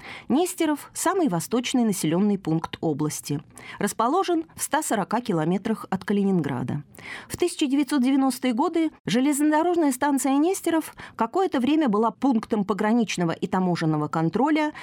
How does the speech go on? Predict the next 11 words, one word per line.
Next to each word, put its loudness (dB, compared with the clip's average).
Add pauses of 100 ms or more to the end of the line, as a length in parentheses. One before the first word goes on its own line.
(120)
между 0
двумя 2
суверенными 0
государствами — -4
Россией 0
и -2
Литвой. -4 (840)
Сначала 2 (260)
героя 2
Советского 0
Союза 0